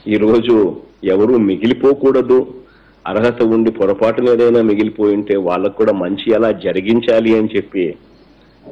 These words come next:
ఈరోజు ప్రభుత్వంలో ఆరాటం కనిపిస్తా ఉంది, తపన, తాపత్రయం కనిపిస్తా ఉంది. ఇలా దేశ చరిత్రలోనే ఎక్కడా కూడా, ఎప్పుడూ కూడా జరగని విధంగా, కని విని ఎరగని విధంగా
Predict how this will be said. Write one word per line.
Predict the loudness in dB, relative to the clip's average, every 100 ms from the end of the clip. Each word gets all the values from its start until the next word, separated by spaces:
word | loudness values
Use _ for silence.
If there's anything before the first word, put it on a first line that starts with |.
| -12 -2
ఈరోజు | 2 2
ప్రభుత్వంలో | 0 0 0 0 0 -2 -2 -8 -20 -14 -4 0 0
ఆరాటం | 0 -2 -2 -2 -2
కనిపిస్తా | -2 -4 -8 -6 -2
ఉంది, | 0 -2 -2 -6 -8 _ _ _ _ _ -8
తపన, | -6 -2 -2 -2
తాపత్రయం | -2 -4 -4 0 0 2
కనిపిస్తా | 0 -4 -6 -10 -8
ఉంది. | -8 -8 -10 -12 -14 _ _ _ _ _ _ _ _
ఇలా | 0 0
దేశ | 2 2 2 0 2
చరిత్రలోనే | 0 0 2 4 4 2 0 -6 -20 _ _ _ _ _ _ _ -2
ఎక్కడా | -2 0 0 0
కూడా, | 0 2 2 -2 -10 -20 _ _ -4
ఎప్పుడూ | -2 0 0 0
కూడా | 2 2
జరగని | 2 2 2 2 2
విధంగా, | 2 0 2 2 0 -6 -20 _ -20 -20 _ _ _ -2
కని | 2 4
విని | 4 4 4 4
ఎరగని | 4 2 2
విధంగా | 2 2 2 2 -2 -4